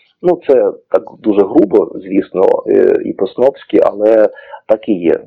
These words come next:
Тому що, е, саме, саме, саме книжки, ну, як мені здається, вони просто вчать, вчать тебе, не то, що думати, це якось дуже так плоско звучить,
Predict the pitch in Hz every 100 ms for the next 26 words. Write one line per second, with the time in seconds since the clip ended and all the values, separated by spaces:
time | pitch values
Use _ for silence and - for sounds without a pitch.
0 | - 104 95 - - 90 87 85 - -
1 | 90 92 87 87 82 78 - _ _ _
2 | _ _ - 117 123 113 - - 120 123
3 | 120 - 127 123 117 113 107 - - 151
4 | 196 - - _ _ _ _ _ 131 110
5 | 104 117 131 123 117 110 - 98 101 -
6 | 107 - 92 - - 107 107 - _ _
7 | _ _ _ _ - 107 107 - 95 101
8 | 98 113 143 131 - 123 117 117 101 92
9 | - - - 104 98 - - 98 101 -
10 | 98 104 110 - -